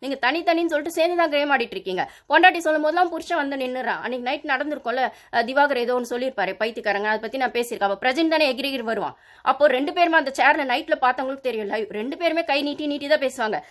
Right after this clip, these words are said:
சாண்ட்ராவும் அப்படிதான் பேசுவோம், இவரு திவாகரும் அப்படிதான் பேசுவாரு. இவங்க வந்து கிரிஞ்சுன்னு அவங்கள சொல்லியிருப்பாங்க, வாட்டர்மெலன் அந்த பிராண்டுன்னு மட்டன் தட்டி பேசியிருப்பாங்க. அது எனக்கு சென்சிட்டிவான விஷயம், நீங்க ஏன் பேசுறீங்கன்னா இவங்க அந்த தக்காளி சட்னி விஷயத்துல பேட் கேரக்டர்னு சொல்றதை பேசுவான்.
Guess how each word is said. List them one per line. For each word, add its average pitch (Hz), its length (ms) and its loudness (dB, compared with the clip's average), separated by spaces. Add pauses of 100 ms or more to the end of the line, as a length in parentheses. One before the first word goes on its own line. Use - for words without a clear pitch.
(140)
சாண்ட்ராவும் 247 460 4
அப்படிதான் 294 340 -2
பேசுவோம், 285 340 -2
இவரு 269 320 -2
திவாகரும் 285 400 4
அப்படிதான் 285 380 -2
பேசுவாரு. 214 300 -4 (220)
இவங்க 311 260 -2
வந்து 302 240 0
கிரிஞ்சுன்னு 302 340 -2
அவங்கள 254 260 0
சொல்லியிருப்பாங்க, 262 460 0
வாட்டர்மெலன் 247 460 2
அந்த 226 160 -2
பிராண்டுன்னு 240 500 2
மட்டன் 262 160 -4
தட்டி 240 180 -6
பேசியிருப்பாங்க. 208 420 -8
அது 233 200 0
எனக்கு 254 300 -4
சென்சிட்டிவான 254 460 -2
விஷயம், 240 280 -6
நீங்க 277 180 -2
ஏன் 226 60 -4
பேசுறீங்கன்னா 208 460 -2 (300)
இவங்க 320 280 0
அந்த 226 160 0 (100)
தக்காளி 285 220 2
சட்னி 262 300 -6
விஷயத்துல 240 380 -6
பேட் 233 220 2
கேரக்டர்னு 233 440 -2
சொல்றதை 208 280 -6
பேசுவான். 240 320 -4